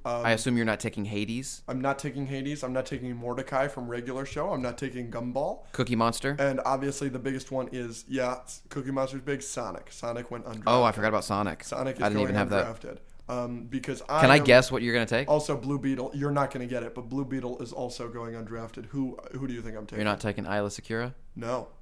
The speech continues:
Speaker 2: Oh.
Speaker 1: Also going undrafted, but she's not very interesting.
Speaker 2: She's hot, though.
Speaker 1: She's a little hot. She's really hot in the Clone Wars.
Speaker 2: Yeah.
Speaker 1: Um, I'm taking Tobias Funke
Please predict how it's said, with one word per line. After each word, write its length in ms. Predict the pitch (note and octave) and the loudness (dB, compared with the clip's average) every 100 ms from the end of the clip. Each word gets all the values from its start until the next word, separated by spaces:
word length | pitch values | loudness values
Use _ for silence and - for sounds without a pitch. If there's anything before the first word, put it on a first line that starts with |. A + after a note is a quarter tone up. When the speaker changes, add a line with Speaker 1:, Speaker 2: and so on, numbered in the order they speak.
| - | -12
Speaker 2:
Oh. 160 | F#2 G2 - - - - - - - | -10 -12 -14 -18 -18 -18 -18 -16 -4
Speaker 1:
Also 260 | C3+ C3+ | -4 -2
going 200 | A#2+ B2 | -4 -4
undrafted, 500 | B2 A#2+ B2 B2 A2+ | -4 -2 0 -2 -6
but 80 | G#2+ | -10
she's 200 | - B2+ | -10 -6
not 120 | C3+ | -6
very 200 | A#2 A2+ | -6 -6
interesting. 540 | A#2 B2 - - G#2+ B2 - - | -8 -10 -14 -14 -14 -14 -18 -20
Speaker 2:
She's 220 | - G2+ - | -12 -8 -2
hot, 240 | G2 A#3+ | 0 0
though. 220 | - F2+ - | -4 -6 -10
Speaker 1:
She's 180 | - D#3 | -12 -8
a 60 | |
little 180 | A#2+ G#2+ | -8 -8
hot. 320 | G#2+ - - - | -8 -8 -10 -12
She's 240 | - B2 | -10 -8
really 220 | A#2+ A2+ | -6 -8
hot 180 | A2+ A2+ | -8 -8
in 60 | A2+ | -10
the 60 | |
Clone 220 | - A2+ G#2+ | -12 -10 -10
Wars. 260 | A2 G#2+ - | -12 -14 -12
Speaker 2:
Yeah. 180 | G#2+ G2 - - - - | -10 -8 -12 -20 -16 -4
Speaker 1:
Um, 340 | C3 B2+ B2 - C3 | 0 0 -2 -6 -2
I'm 200 | D3+ F3 | 0 0
taking 340 | F3+ F3 D3 | -4 -4 -6
Tobias 580 | - A2 B2 C#3 C#3+ - | -8 -6 0 0 0 -6
Funke 540 | - D#3 F3+ - - | -10 -12 -10 -12 -12